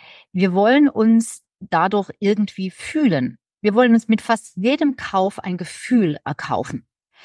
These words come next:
Also einen Endzustand, ein, ein Resultat,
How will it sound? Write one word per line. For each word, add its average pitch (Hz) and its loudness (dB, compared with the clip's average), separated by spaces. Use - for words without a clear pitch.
Also 185 -2
einen 180 0
Endzustand, 226 -2
ein, 165 -4
ein 156 -6
Resultat, 226 -4